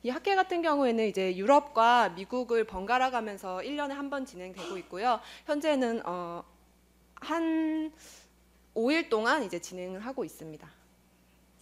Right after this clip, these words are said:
지금 보고 계신 사진은 올해 엘에이케이 이천십육 년에 제가 참석을 하게 되었는데 거기서 이제 찍어온 사진이고, 어, 영국 에딘버러 대학에서 이번에는 오 일 동안 진행이 됐습니다.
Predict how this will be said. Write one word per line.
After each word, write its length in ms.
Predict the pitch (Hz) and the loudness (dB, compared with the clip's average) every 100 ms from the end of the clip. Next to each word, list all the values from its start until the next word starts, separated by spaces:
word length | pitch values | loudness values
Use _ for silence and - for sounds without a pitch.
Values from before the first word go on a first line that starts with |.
| _ _ _ _ - - - - - - - | _ _ _ _ -20 -20 -20 -20 -20 -16 -4
지금 320 | 262 294 302 | 2 4 4
보고 320 | 226 240 254 | 2 4 4
계신 320 | 247 185 202 | 2 -6 -6
사진은 760 | 247 330 339 285 233 254 233 185 | -2 -2 -2 0 2 2 0 -2
올해 360 | 190 208 196 | -4 -2 0
엘에이케이 560 | 190 233 247 262 247 240 | 0 0 0 -2 -2 -2
이천십육 540 | 190 208 320 330 339 | -6 -10 -6 -4 -2
년에 480 | 320 277 214 214 214 | -2 -2 -4 -4 -4
제가 180 | 185 185 | -6 -8
참석을 420 | - 302 339 302 | -8 -6 -6 -6
하게 180 | 320 311 | -6 -6
되었는데 640 | 196 175 170 175 233 208 - - - | -6 -8 -8 -4 -4 -4 -8 -20 -8
거기서 320 | 196 202 185 | -4 -2 -2
이제 140 | 175 | -2
찍어온 400 | 180 294 294 254 | -4 2 4 4
사진이고, 640 | 262 277 277 196 254 349 359 - - - | 2 -2 -2 0 2 2 2 -6 -18 -10
어, 340 | 165 165 170 - | -8 -8 -8 0
영국 380 | 202 226 269 240 | 2 2 0 0
에딘버러 540 | 185 254 294 302 285 | -2 -2 4 4 4
대학에서 680 | 220 180 185 175 170 175 175 | 2 -2 -2 -4 -4 -4 -4
이번에는 680 | 170 175 175 175 180 180 175 | -6 -8 -6 -6 -4 -4 -2
오 140 | 190 | 2
일 120 | 208 214 | 2 2
동안 240 | 196 185 | -2 -2
진행이 300 | - 175 185 | -4 -6 -6
됐습니다. 720 | 170 - 180 165 220 214 | -8 -10 -10 -4 0 0